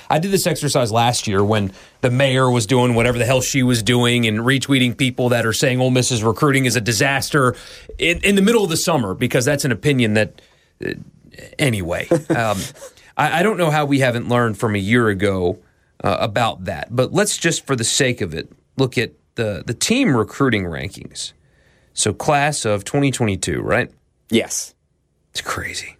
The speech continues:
Speaker 1: My gosh, we're already on the class of twenty twenty-two. Um, pulling up the team rankings right now.
Speaker 2: And currently
Speaker 1: Ole Miss is forty-six
Speaker 2: Yeah.
Speaker 1: currently.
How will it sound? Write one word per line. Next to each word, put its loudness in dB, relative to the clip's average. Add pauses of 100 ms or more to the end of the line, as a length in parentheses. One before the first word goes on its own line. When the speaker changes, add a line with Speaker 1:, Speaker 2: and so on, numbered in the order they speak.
(120)
Speaker 1:
My -4
gosh, -4
we're 2
already 2
on -10
the -12
class -8
of -16
twenty -12
twenty-two. -12 (640)
Um, -2 (800)
pulling 2
up -2
the -10
team 0
rankings 0
right 2
now. -10 (420)
Speaker 2:
And 0
currently 2
Speaker 1:
Ole 2
Miss 0
is -6
forty-six 0
Speaker 2:
Yeah. -16
Speaker 1:
currently. 0